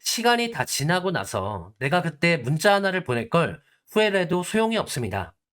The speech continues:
이번에 진행을 하는 종목은 역대급의 종목이다 생각이 들 정도로 저 역시도 많은 기대를 하고 있는 종목들 중에 하나니까요. 대박이라고 문자 남겨주셔서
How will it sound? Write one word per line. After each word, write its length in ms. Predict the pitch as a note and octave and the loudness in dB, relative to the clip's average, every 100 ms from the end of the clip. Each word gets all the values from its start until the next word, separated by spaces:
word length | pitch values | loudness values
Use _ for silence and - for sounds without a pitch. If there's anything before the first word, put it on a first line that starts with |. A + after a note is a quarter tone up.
| _ - | _ -8
이번에 300 | C3 D#3+ E3+ | -2 0 0
진행을 360 | D#3 D#3 F3 | 0 0 0
하는 200 | F3+ F3 | 0 -2
종목은 640 | E3+ A2+ A#2 A2+ E3 G2+ - _ _ | -2 -4 -2 0 0 -2 -8 _ _
역대급의 560 | A#2 C3+ - A#3 A#3+ A#3 | -4 -2 0 0 2 0
종목이다 880 | A3+ C3+ D#3+ D#3 F#2 E2 D#2+ D#2 C#2+ _ _ _ - | 0 -2 -2 -2 -4 -6 -6 -10 -14 _ _ _ -6
생각이 340 | F#3+ G3 F#3 | -2 0 -2
들 140 | B2+ | -2
정도로 560 | C3 D3 B2 D3 G#2+ - - - - | -2 -2 -2 -2 -4 -8 -16 -12 -4
저 60 | |
역시도 540 | C3+ A#2 - D#3+ E3 C3+ | -2 -2 -2 0 0 0
많은 360 | G#2+ E3+ G3+ | 0 0 -2
기대를 540 | F#3 D#3+ F#3 F3 C#3 B2+ | 0 0 2 0 -2 -2
하고 160 | D3 | -2
있는 180 | C3+ B2+ | -4 -4
종목들 400 | A#2+ A2+ A#2 C3 | -4 -4 -2 -4
중에 140 | A#2+ | -2
하나니까요. 720 | A#2+ D#3+ F3 - A#2+ E3 D#3 - _ _ _ - | -2 -2 -4 -2 -2 -2 -4 -10 _ _ _ -4
대박이라고 640 | D#3 F#3+ F#3+ F3+ F3+ F3+ | 0 2 2 0 2 0
문자 260 | B2 A#2+ C#3 | -2 0 0
남겨주셔서 800 | G#2 G#2 A#2 A2 G#2 D#3+ E2 | 0 -2 -4 -2 0 0 -2